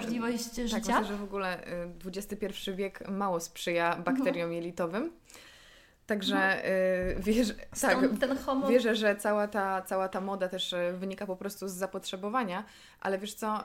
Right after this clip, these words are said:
Speaker 2: ym, chciałabym tylko wspomnieć, że, mm, skąd my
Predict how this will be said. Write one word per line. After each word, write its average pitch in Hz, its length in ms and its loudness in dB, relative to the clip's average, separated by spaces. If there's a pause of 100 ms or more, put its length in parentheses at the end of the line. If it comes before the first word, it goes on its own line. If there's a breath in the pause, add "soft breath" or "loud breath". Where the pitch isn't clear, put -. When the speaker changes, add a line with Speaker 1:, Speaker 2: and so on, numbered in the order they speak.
(120)
Speaker 2:
ym, 180 520 -8 (280)
chciałabym 240 360 0
tylko 226 220 -4
wspomnieć, 214 680 -4 (200)
że, 190 480 -4 (800 soft breath)
mm, 185 540 -8 (600)
skąd - 440 -2
my 466 60 2